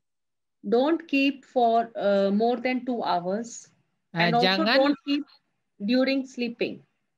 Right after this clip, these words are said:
Speaker 2: Ya, jangan lebih dari dua jam dan jangan juga dibawa tidur.
Speaker 1: Yes, and if in any case you feel aggravation, you should change the magnet
Speaker 2: Nah, tapi
Speaker 1: direction.
Speaker 2: kalau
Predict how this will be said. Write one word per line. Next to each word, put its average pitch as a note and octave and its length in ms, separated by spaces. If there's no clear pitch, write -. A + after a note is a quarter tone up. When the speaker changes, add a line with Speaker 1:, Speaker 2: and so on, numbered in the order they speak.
Speaker 2:
Ya, E3+ 320
jangan G3+ 320
lebih F#3+ 320
dari F3+ 240
dua D#3 240
jam D#3 480
dan F3 320
jangan E3 480
juga E3 560
dibawa E3+ 400
tidur. D3+ 480
Speaker 1:
Yes, C4 280
and A3+ 640
if F#4+ 240
in B3 240
any B3+ 300
case D#4+ 320
you C#4 120
feel C4 320
aggravation, C4+ 720
you C4 140
should C4 220
change A#3 340
the A3 140
magnet D3+ 500
Speaker 2:
Nah, D#3 280
tapi E3 480
Speaker 1:
direction. F3 120
Speaker 2:
kalau E3 240